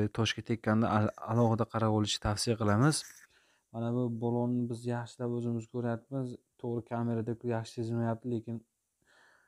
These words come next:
real hayotda shunday ko'radiganmiz, ko'z bilan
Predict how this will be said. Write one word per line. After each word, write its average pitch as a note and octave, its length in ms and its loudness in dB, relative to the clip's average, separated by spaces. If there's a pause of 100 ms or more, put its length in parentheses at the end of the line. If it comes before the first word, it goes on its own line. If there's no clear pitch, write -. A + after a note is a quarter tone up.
(240)
real B2 280 6
hayotda A#2+ 320 2
shunday A#2+ 260 0
ko'radiganmiz, A2+ 640 0
ko'z A#2 260 -2
bilan A#2+ 200 2